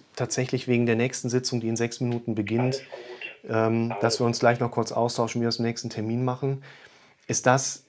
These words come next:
Speaker 1: tatsächlich auch so ein wichtiger Punkt. Wenn Sie irgendwann die Reittherapie nicht mehr bekommen, dann fehlt Ihnen was.
Speaker 2: Mhm.
Speaker 1: Und ein wichtiger
Speaker 2: Oh ja.
Speaker 1: Punkt, den wir dann brauchen, sind Fragen, die wir uns bewusst stellen dürfen,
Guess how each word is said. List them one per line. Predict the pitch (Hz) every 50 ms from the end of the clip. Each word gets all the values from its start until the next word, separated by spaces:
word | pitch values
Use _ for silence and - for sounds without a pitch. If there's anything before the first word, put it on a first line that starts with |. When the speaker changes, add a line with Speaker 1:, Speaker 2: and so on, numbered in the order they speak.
| _ _ -
Speaker 1:
tatsächlich | 131 123 - - 131 123 - 120 120 -
auch | - 123 131
so | - 147
ein | 139 131
wichtiger | 135 131 - 143 127 127 127
Punkt. | 127 - 139 135 143 147 - - - - - - _ _ _ _ _ -
Wenn | 104 95 95 117 131 151 170 185 196 214 226 226 214 - _ _ _ _ _ _ _ -
Sie | 120 123 143
irgendwann | 147 151 151 180 180 170 - 147 143 143
die | 139
Reittherapie | 135 131 131 135 135 - 135 123 123 123 - 131 123
nicht | 123 123 -
mehr | - 113
bekommen, | 104 104 101 - - 90 87 78 - - - _ _ _ _ _ -
dann | - 107 113
fehlt | 113 - - - 131 127 120 113 -
Ihnen | - 92 87 87 80
was. | 82 87 - - - 139 -
Speaker 2:
Mhm. | - - - - - - - - - - _
Speaker 1:
Und | - 113 113
ein | 131 120 123 117 117
wichtiger | 156 - - - 175 160 156
Speaker 2:
Oh | 147
ja. | - -
Speaker 1:
Punkt, | 175 156 131 110 101 - - -
den | 117 117 113
wir | 110
dann | 104 117 117 135 139
brauchen, | - - 110 113 127 147 147 - - 113 117 131 156 160 - - - _ _ _ _ _ -
sind | - 101 113 113 113 110 - - - _ _ _ _
Fragen, | - - - - - - 98 101 101 98 101 110 - 131 143 175 226 - - - _ _ _ _ _ _ _ _ - - _ -
die | 123 120 117
wir | 123
uns | 123 127 -
bewusst | - 117 117 160 185 - - -
stellen | - - - 151 165 170 151 131 113
dürfen, | 104 104 104 107 107 - - 143 151 180 208 220